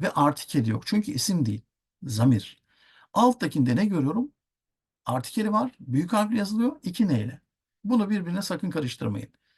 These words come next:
Ama ortak bir özellikleri var mı? O da şu. E, man da derman gibi erzi S çekimine uğruyor. Bakın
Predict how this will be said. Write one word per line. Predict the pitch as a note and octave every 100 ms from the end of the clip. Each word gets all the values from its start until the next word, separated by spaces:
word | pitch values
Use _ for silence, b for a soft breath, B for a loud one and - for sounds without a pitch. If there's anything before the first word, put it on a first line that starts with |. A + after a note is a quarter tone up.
| _ _ _ _ _
Ama | - B3 F#3+ C#4+ D4+
ortak | - A#3+ G#3+ -
bir | D3+
özellikleri | B2+ B2+ B2 C3 C3+
var | - G#2+
mı? | F#3 C4+ - _
O | C#3+
da | C3+
şu. | A#2+ - F3 - _ _ _ _ _ _ _ _
E, | D3 C3 B2 A#2
man | A#2+ A#3+ C#4+
da | D3+ G#3 - _ _ _ _ _ _ -
derman | C#3+ D#3+ F#3+ A#3+ F#3+
gibi | A#2+ F#3+ B3 _ _ _ -
erzi | F3 F#3+ F3 G3+ - F#3
S | -
çekimine | C#3+ - A#2 G#2+
uğruyor. | G#2 A2 B2 A2 - - -
Bakın | A#2 G#2+ B2